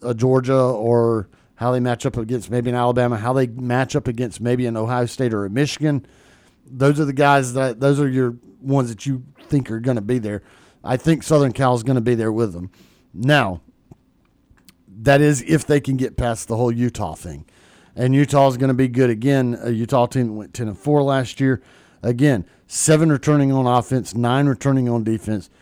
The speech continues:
Utah's gonna be good. They're, they're gonna be very, very good. They're gonna be very difficult to beat. Uh, and so that's gonna make it interesting to see if Southern Cal can get past that. And then you throw in Oregon, of course, the, a guy that, uh, you know,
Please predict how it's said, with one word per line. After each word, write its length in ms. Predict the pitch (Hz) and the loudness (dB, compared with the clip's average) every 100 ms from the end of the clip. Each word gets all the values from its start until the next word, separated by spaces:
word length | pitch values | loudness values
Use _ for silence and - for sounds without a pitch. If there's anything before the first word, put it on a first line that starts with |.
| _ - | _ -2
Utah's 460 | 127 190 240 208 | -2 2 2 2
gonna 240 | 123 165 185 | 2 2 2
be 160 | 160 | 0
good. 380 | 143 170 110 - _ _ _ _ _ | 2 0 0 -4 _ _ _ _ _
They're, 260 | 107 131 131 | 0 2 4
they're 160 | 139 | 2
gonna 180 | 135 143 | 4 2
be 160 | 127 113 | 2 -2
very, 420 | 101 113 165 151 | -2 2 4 6
very 240 | 123 127 | 4 2
good. 280 | 113 110 117 | 0 0 0
They're 120 | 123 | 0
gonna 140 | 113 120 | -2 0
be 120 | 110 | -2
very 320 | 101 113 143 | -2 0 0
difficult 460 | 135 147 - 151 - | 0 -4 -2 -2 -2
to 80 | 104 | -4
beat. 340 | 139 147 - _ | -2 -2 -4 _
Uh, 320 | - 120 120 113 | -6 -2 0 -2
and 300 | 101 120 107 | -2 -4 0
so 120 | 135 | 2
that's 220 | 127 127 | 2 2
gonna 160 | 165 143 | 2 4
make 240 | 131 127 | 4 0
it 80 | - | -4
interesting 540 | 139 143 131 - 127 | -4 -2 -4 -4 -4
to 60 | 113 | -4
see 340 | - 123 113 | -4 -4 -2
if 100 | 123 | -4
Southern 320 | - 131 123 | -2 -4 -2
Cal 260 | 110 117 117 | -2 -2 -2
can 140 | 98 | -4
get 160 | 107 - | -10 -6
past 260 | 131 127 - | -4 -4 -4
that. 180 | 95 - - - - - - | -6 -6 -18 -20 -20 -14 -2
And 160 | 147 | 2
then 100 | 160 | 4
you 120 | 185 | 4
throw 240 | 185 165 170 | 4 4 6
in 160 | 156 | 4
Oregon, 600 | 160 135 175 101 95 92 - | 2 2 0 0 -6 -8 -12
of 140 | 110 | -12
course, 280 | 117 131 - | -4 -4 -4
the, 240 | - 123 117 | -4 -4 -2
a 80 | 117 | -4
guy 260 | 110 127 135 | -2 0 0
that, 200 | 123 113 | 0 0
uh, 200 | 120 113 - _ _ _ | 0 -2 -6 _ _ _
you 100 | - | -8
know, 200 | 117 131 | -6 -6